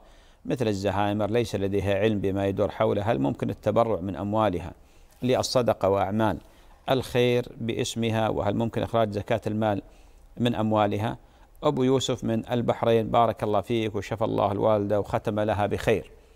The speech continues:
أخوي الفاضل، الجواب على سؤالك يكون من، آه، من، آه، من شقين. الشق الأول فيما يتعلق بالزكاة، يجب عليكم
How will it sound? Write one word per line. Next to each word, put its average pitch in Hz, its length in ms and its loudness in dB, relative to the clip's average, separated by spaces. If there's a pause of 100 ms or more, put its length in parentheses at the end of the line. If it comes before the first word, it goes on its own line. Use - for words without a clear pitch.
(220)
أخوي 139 220 0
الفاضل، 120 400 2
الجواب 110 440 2
على 101 200 -2
سؤالك 123 500 -2
يكون 113 340 -2
من، 110 280 -4 (460)
آه، 92 760 -2
من، 107 380 -2
آه، 95 260 -2 (440)
من 117 140 2
شقين. - 460 0 (600)
الشق - 300 -6
الأول 131 340 2
فيما 123 260 0
يتعلق 123 640 0
بالزكاة، 107 840 -2
يجب 110 480 0
عليكم 123 680 2